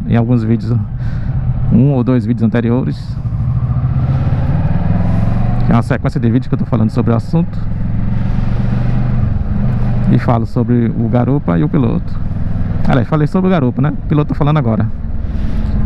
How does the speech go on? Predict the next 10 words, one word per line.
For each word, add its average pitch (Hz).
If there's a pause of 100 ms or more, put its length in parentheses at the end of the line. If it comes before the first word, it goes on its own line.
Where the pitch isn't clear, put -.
(720)
O -
piloto 165
é 196
confortável. 131
O 165
banco 135 (140)
na 123
parte 123
do 110
piloto, 120